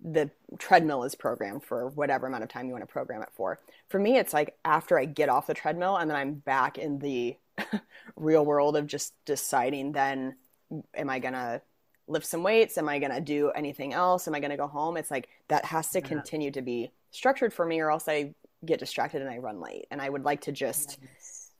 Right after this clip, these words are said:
Speaker 1: be more intentional with my time
Speaker 2: Mm.
Speaker 1: and these tasks. So, yeah.
Speaker 2: Yes. Oh, yes. Totally makes sense. I think, you know,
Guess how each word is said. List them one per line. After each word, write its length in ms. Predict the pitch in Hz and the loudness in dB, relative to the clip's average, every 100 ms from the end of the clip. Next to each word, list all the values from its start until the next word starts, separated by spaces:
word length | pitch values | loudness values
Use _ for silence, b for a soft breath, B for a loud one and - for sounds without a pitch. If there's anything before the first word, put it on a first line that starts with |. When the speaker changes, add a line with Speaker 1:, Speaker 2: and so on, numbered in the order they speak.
| 147 | -6
Speaker 1:
be 220 | 175 226 | 2 4
more 500 | 220 165 151 185 175 - | 4 4 4 4 4 2
intentional 920 | - 147 - - 170 - 131 117 135 - | -4 -8 -8 -8 -8 -8 -10 -8 -10 -6
with 300 | 135 127 127 - _ _ _ _ | -4 -4 -8 -16 _ _ _ _
my 140 | 135 131 | -10 -10
time 400 | - 143 143 127 | -6 -4 -4 -6
Speaker 2:
Mm. 40 | |
Speaker 1:
and 80 | 87 | -10
these 160 | - | -14
tasks. 500 | - - 147 - - | -6 -2 -2 -4 -14
So, 540 | - - 139 135 123 - _ _ - | -10 -4 -2 0 -4 -8 _ _ -18
yeah. 200 | 139 143 | -12 -8
Speaker 2:
Yes. 720 | 156 143 143 139 113 - - - | -8 -6 -8 -8 -12 -16 -12 0
Oh, 420 | 170 165 151 135 113 | 4 4 2 -2 -6
yes. 500 | 127 120 - - - | -6 -6 -6 -8 -8
Totally 300 | - 175 160 | -4 -2 0
makes 260 | 147 123 - | -2 -6 -8
sense. 320 | - 82 - | -8 -8 -4
I 120 | - 190 | -2 0
think, 360 | 233 220 214 | 2 0 0
you 120 | 208 | -2
know, 400 | 180 165 147 151 | 4 4 4 0